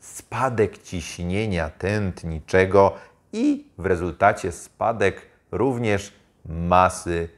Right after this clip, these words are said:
ciała. Słuchajcie, mojej mamie z wartości co najmniej sto pięćdziesiąt na sto ciśnienie w pięć, sześć tygodni obniżyło się do wartości poniżej sto dwadzieścia na osiemdziesiąt. Więc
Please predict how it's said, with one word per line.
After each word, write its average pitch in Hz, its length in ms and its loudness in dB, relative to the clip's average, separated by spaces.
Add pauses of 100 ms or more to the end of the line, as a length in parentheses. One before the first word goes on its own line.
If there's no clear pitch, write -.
(260)
ciała. 87 640 4 (260)
Słuchajcie, 151 440 0
mojej 135 220 -4
mamie 120 400 4 (320)
z 85 100 -8
wartości 104 600 2
co 101 120 -4
najmniej 107 340 0
sto - 240 -2
pięćdziesiąt 95 460 -2
na 87 120 2
sto 107 280 0
ciśnienie 107 600 -4 (220)
w - 160 -20 (560)
pięć, 151 380 0
sześć 117 300 0
tygodni 87 640 0
obniżyło 87 460 0
się 87 180 -6
do 80 120 -2
wartości 85 520 -2
poniżej 87 380 -4
sto 95 260 0
dwadzieścia 85 520 -2
na 82 120 -4
osiemdziesiąt. 85 680 -2 (680)
Więc 95 520 -2